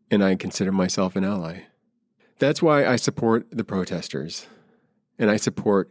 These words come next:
everything they are doing. Yeah, I support everything that they're doing. I support it as much as I supported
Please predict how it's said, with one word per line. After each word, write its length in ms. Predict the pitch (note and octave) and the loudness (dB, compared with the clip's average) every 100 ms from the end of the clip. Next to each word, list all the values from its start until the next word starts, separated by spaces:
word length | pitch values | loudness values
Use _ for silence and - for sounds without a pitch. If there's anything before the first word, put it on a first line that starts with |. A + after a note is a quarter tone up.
| - | 0
everything 1200 | A#2 A#2+ C3 B2+ B2+ B2+ _ _ - G#2 G2 G2 - _ _ - | 0 2 0 2 0 -4 _ _ 2 2 2 -2 -8 _ _ -2
they 120 | G2 | 0
are 100 | F2 | 0
doing. 500 | E2 E2+ D#2+ D#2 F2+ - _ _ _ _ _ _ _ _ _ _ | 0 -2 -2 -8 -12 -20 _ _ _ _ _ _ _ _ _ _
Yeah, 240 | G#2 B2+ - _ _ _ _ _ _ | -2 -2 -4 _ _ _ _ _ _
I 100 | G2+ | -6
support 600 | F#2+ - - G2+ F#2 - - _ _ _ _ _ _ _ - | -6 -6 -2 2 2 0 -10 _ _ _ _ _ _ _ -4
everything 680 | A2+ A2+ F#2 D#2 D2+ C#2 - - _ | 0 0 0 -2 -2 -4 -8 -18 _
that 140 | G2 - | -6 -2
they're 120 | F2 | 0
doing. 520 | F2 F2 D2+ - - _ _ _ _ _ _ _ _ _ - - | 0 0 -2 -8 -16 _ _ _ _ _ _ _ _ _ -20 -6
I 80 | C3 | -2
support 360 | C3+ E3+ E3+ D#3+ | 0 2 2 4
it 120 | D#3 | 2
as 100 | C3+ | 4
much 240 | C#3+ C#3+ | 2 2
as 100 | B2+ | 2
I 120 | A#2+ A#2 | 2 2
supported 720 | - - B2+ A#2+ A#2+ A#2 | -2 0 2 6 4 2